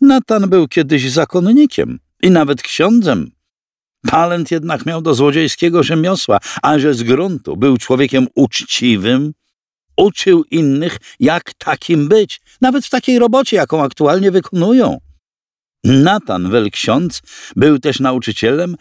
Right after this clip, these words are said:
Menachema Bornsteina, wel ślepego Maxa.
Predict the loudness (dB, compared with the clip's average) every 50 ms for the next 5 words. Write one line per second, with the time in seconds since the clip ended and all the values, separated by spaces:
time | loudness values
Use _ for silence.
0 | -14 _ 0 2 4 4 4 2 2 0 -2 -4 -2 -2 -2 0 0 0 -2 0
1 | 0 0 0 0 0 -2 -4 -8 -6 -4 -2 -2 -2 -2 -4 -4 -6 -8 -10 -14
2 | _ _ _ _ _ _ _ -4 -2 0 2 2 0 0 -4 -6 -6 -4 -4 -2
3 | -2 -2 -2 -2 -2 -2 -2 -2 -4 -6 -10 -12 -14 -14 -14